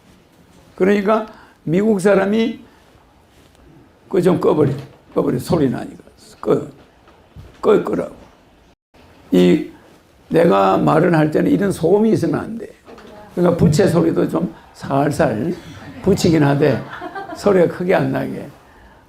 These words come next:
그래, 이 기축 통화는 미국이 왜 지금 그렇게 경제 대국이 되고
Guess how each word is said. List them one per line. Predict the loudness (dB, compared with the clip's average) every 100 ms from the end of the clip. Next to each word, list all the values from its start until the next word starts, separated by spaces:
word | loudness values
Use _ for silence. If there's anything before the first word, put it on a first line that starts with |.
| -2
그래, | 2 2
이 | 2
기축 | 0 0 0
통화는 | 2 2 0 -2 -6 -14 _ -6
미국이 | 0 2 2 -2 0 -2 -4 -8 _ _ _ _ _ _ _ _ _ _ _ _ _ _ _
왜 | 2 2 2
지금 | 0 -2
그렇게 | -2 0 0
경제 | 2 0 2 2 2
대국이 | 2 0 -2 -2
되고 | -2 -2 0 -2 -2 -6